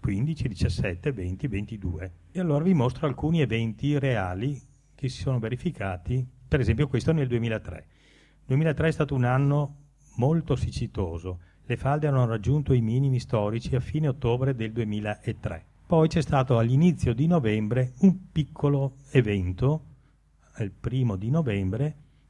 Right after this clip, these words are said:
una pioggia relativamente, insomma, intensa, si fa per dire,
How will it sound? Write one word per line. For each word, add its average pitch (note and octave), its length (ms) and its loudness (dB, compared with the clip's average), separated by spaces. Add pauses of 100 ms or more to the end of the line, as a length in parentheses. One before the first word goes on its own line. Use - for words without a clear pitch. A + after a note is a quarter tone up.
(120)
una D3 160 0
pioggia A#2 400 0
relativamente, G#2+ 1000 -2
insomma, E2 360 -18 (360)
intensa, F2+ 580 -10
si - 80 -14
fa F#2 140 -10
per C#3 180 -6
dire, G#2 380 -6